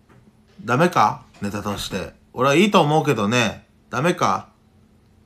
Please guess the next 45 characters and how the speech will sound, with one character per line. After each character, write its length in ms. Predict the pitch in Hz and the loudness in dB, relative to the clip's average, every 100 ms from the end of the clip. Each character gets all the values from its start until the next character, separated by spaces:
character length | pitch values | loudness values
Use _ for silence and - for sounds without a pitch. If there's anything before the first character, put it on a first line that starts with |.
| _ _ _ _ _ _ _ _ _ _ _ _ _ _ _ _ _ _ _ _ _ _ _ _ _ _ _ | _ _ _ _ _ _ _ _ _ _ _ _ _ _ _ _ _ _ _ _ _ _ _ _ _ _ _
え 540 | - 123 131 123 104 82 - - _ _ _ | 0 2 4 2 0 -6 -12 -20 _ _ _
え。 60 | 117 | -6
ネ 60 | 127 | -2
タ 80 | |
と 100 | 170 | 0
し 120 | 190 - | 0 0
て 40 | |
良 120 | 185 | 0
く 120 | 190 | 2
な 160 | 190 208 214 - _ _ _ _ _ _ _ _ _ _ - - - - _ | 2 2 0 -10 _ _ _ _ _ _ _ _ _ _ -20 -20 -20 -20 _
い？ 40 | - | 0
も 180 | 208 - | 2 4
う 20 | |
相 240 | 202 220 | 4 4
手 120 | 240 | 2
に 120 | 226 170 | 2 2
さ 160 | 156 | 2
れ 80 | 165 | 0
て 120 | 165 | 0
な 220 | 135 160 | 2 2
い 100 | 185 | 2
ね、 140 | 127 113 | 0 -4
と 120 | 107 | -6
い 60 | 90 | -6
う 20 | |
こ 120 | 92 | -8
と 140 | 95 92 | -12 -12
で。 80 | |
は 60 | 92 | -14
い。 40 | - - - _ - 95 92 85 - - _ _ _ | -18 -20 -20 _ -10 -6 -4 -6 -12 -20 _ _ _
ま 80 | - | -6
あ、 20 | |
盗 260 | - 240 294 | 0 2 4
撮 240 | 294 285 | 4 2
も 120 | 262 | 0
し 60 | 254 | 2
た 120 | 254 | 4
ら 120 | 240 | 4
し 160 | 220 233 | 4 2
い 60 | 139 | 2
ね、 100 | 135 | 0
な 140 | 107 | -2
ん 80 | 90 | -4
か 120 | - | -8
ね。 280 | 113 131 | -6 -6